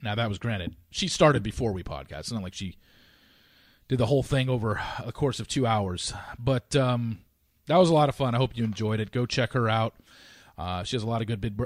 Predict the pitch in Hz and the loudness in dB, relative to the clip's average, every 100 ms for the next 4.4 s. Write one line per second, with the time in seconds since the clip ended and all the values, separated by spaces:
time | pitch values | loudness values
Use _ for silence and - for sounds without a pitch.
0 | - 135 117 120 107 - 127 120 - 110 | 0 0 2 -2 -2 -2 0 0 0 -2
1 | 101 113 113 123 120 120 127 127 117 120 | -2 -4 -4 -2 -2 -2 -2 0 0 0
2 | 104 120 117 113 104 117 110 120 107 123 | 0 -2 -2 -6 -8 -4 -2 -2 -2 0
3 | 117 120 107 117 113 117 117 117 - 135 | 0 0 0 0 0 0 0 -2 -2 2
4 | 139 120 120 | 4 4 0